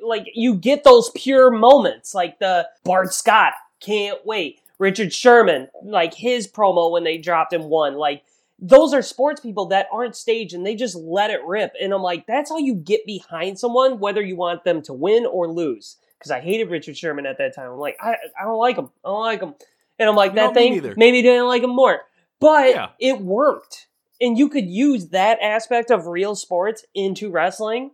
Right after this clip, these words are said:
Speaker 1: Oh my God, I think it would also help.
Speaker 2: How many times do we have a great storyline that blends with reality so much? Like Becky Lynch getting her nose broken from Nia Jax, or
Speaker 1: Mm-hmm.
Speaker 2: the C M Punk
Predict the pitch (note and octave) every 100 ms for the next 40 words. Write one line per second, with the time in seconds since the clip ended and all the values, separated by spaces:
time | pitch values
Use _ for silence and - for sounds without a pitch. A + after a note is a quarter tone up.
0 | - G3+ F#3 D3 G3 E3 D#3+ F#3+ F#3 G3
1 | A#3 A3+ D3 C#3+ B2+ - - B3 B3+ G#3
2 | G3 F3+ C#3+ A2+ C3+ C#3+ D3+ - - C3
3 | C3 A#2+ G#2+ G2 G2 F#2 G#2 G#2+ A2+ A#2
4 | A#2+ A#2 - _ B2 A2+ - _ _ A2+
5 | A2 G#2+ G#2+ F#2+ F2+ - F2+ F2 - G2+
6 | G2 F#2 _ _ A#2+ A#2 B2+ A#2 A#2+ A2+
7 | A#2+ G#2 G#2 G#2 G#2+ G#2 G#2+ F#2+ F#2+ G#2
8 | G2 F#2+ F2+ F#2+ F2+ F2 - - G#2 G2
9 | F#2 - D#3+ E3+ A2+ - B2 A2+ A#2+ A#2+
10 | A#2